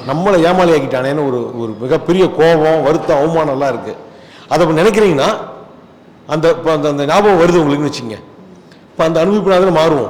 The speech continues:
நாமளும் பேடா தான் இருப்போம். இது இப்படி தான் இருக்குது, இதை மாத்தணுங்கிற அவசியம் இல்லைன்னு எடுத்துக்கிட்டீங்கன்னா,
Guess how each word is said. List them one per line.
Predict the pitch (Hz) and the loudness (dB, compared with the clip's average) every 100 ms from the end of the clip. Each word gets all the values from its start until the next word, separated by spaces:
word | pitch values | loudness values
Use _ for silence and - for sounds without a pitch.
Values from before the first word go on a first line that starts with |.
| 110 | -4
நாமளும் | 160 190 175 | -2 0 2
பேடா | 165 | 2
தான் | 165 170 | 2 0
இருப்போம். | 151 151 135 101 - - - - - | -2 -6 -8 -10 -18 -20 -20 -20 -12
இது | 151 | -10
இப்படி | 147 175 | -8 -6
தான் | 185 226 | 0 2
இருக்குது, | 196 165 190 190 139 | 2 0 2 2 2
இதை | 143 | -2
மாத்தணுங்கிற | 139 208 233 220 | 0 2 2 2
அவசியம் | 185 165 190 208 | 2 0 0 0
இல்லைன்னு | 180 | 0
எடுத்துக்கிட்டீங்கன்னா, | 170 226 165 135 139 | -2 -4 -6 -6 -6